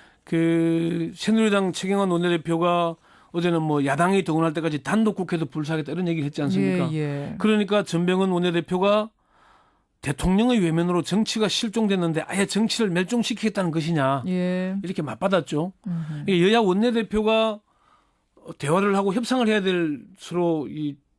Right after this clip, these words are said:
Speaker 1: 대표들인데
Speaker 2: 음흠.
Speaker 1: 이렇게 막 이 날선 공방을 할 정도니까 실제 대화는 제대로 안 되고 있다고 봐야죠.
Speaker 2: 그래요.
Speaker 1: 어제 황우여 대표와의 만남에 그 민주당 정성호 원내 수석 부대표가 있었는데 이제 그런 얘기를 했습니다.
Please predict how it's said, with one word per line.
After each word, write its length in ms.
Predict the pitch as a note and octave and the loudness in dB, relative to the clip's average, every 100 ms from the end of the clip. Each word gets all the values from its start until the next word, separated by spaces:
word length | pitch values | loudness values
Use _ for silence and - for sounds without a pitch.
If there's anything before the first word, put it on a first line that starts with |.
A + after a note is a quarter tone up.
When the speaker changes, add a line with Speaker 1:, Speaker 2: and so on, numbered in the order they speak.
| _ _ | _ _
Speaker 1:
대표들인데 840 | C3+ B2+ G3+ F#3 D#3+ B2+ B2 A#2+ A#2 | -6 -2 0 0 0 -2 -2 -4 -6
Speaker 2:
음흠. 340 | E3 D3 D#3+ | -8 -8 -8
Speaker 1:
이렇게 260 | D#3 D3+ D3 | -6 -4 -2
막 280 | C3 B2+ B2+ - G2 - | -2 -4 -6 -16 -20 -14
이 280 | C#3+ C3+ B2 | -10 -8 -6
날선 400 | B2+ E3 E3+ G3+ | 0 0 2 2
공방을 360 | E3+ D#3 D3+ B2+ | 2 0 0 -2
할 100 | C#3 | -2
정도니까 760 | B2 B2+ D3 C#3 B2+ A#2+ A#2+ - - - - - | -2 -2 0 -2 -2 -4 -4 -10 -20 -20 -20 -16
실제 320 | - F#3 F3+ | -6 -4 -2
대화는 360 | D#3+ C3+ D#3+ E3 | -2 0 0 0
제대로 280 | D3 D3 C3+ | -2 -4 -4
안 120 | C3 | -2
되고 160 | F#3+ F3+ | -2 -2
있다고 260 | E3 C#3+ | -2 -4
봐야죠. 420 | A#2 C#3 B2+ B2 - - | -2 -2 -2 -4 -6 -10
Speaker 2:
그래요. 360 | F3 D#3+ D#3 E3+ | -6 -4 -2 0
Speaker 1:
어제 480 | G#3+ G#3+ G#3+ G#3+ F3+ | 2 4 4 2 0
황우여 400 | - G#3+ A#3+ A3+ | 0 2 2 2
대표와의 1000 | G3 E3+ - F3+ F#3 F3+ F3+ F3 F3 F3+ | 0 -4 -2 0 2 4 4 2 2 0
만남에 480 | E3 F#3+ F3+ F3+ F3 | 0 0 0 0 0
그 340 | E3 D#3+ D3 | 0 0 0
민주당 460 | C#3 D#3+ E3 F#3 F3+ | -2 -2 0 0 -2
정성호 520 | - D#3+ D#3 F#3 F#3 | -2 -2 0 0 2
원내 220 | D3+ E3 F3 | 2 0 -2
수석 340 | G#3 A3+ - | -2 -4 -4
부대표가 600 | D#3 E3+ E3+ E3 D#3+ D#3 | -4 -4 -2 -2 0 -2
있었는데 640 | E3 D3+ C#3 D#3+ D#3+ A2 - - - - - - _ C#3 | -2 -2 -2 0 -2 -2 -10 -20 -20 -20 -20 -20 _ -4
이제 120 | C3+ | -2
그런 300 | - G3+ F#3+ | 0 0 2
얘기를 220 | E3 D3+ | 0 0
했습니다. 580 | C#3+ - C#3 B2 A2 | -2 -2 -4 -4 -6